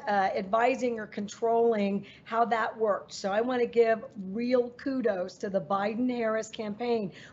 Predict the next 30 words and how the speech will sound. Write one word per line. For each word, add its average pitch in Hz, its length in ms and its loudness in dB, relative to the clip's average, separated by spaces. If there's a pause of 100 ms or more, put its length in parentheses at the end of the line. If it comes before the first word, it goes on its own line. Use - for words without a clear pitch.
who 220 60 -2
were 214 160 6
really 247 340 4
clear 262 720 0
about 208 360 -2
showcasing, 233 960 0 (300)
right, 214 280 -2
incredible 277 880 0
diversity 220 840 -2 (280)
around 240 600 2
this 262 240 6
country 185 720 -8 (260)
in 220 180 -4
ways 240 360 4
that 233 200 -2
people 262 400 -4
could 226 400 0
relate 214 400 -2
to. 185 320 -8
And 214 120 -6
in 277 220 4
New 277 100 6
Mexico, 247 500 -2
I 202 160 2
was 190 180 -4
very 226 440 0
proud 214 600 2 (340)
to 202 100 -4
see, 226 520 -2
uh, 196 320 2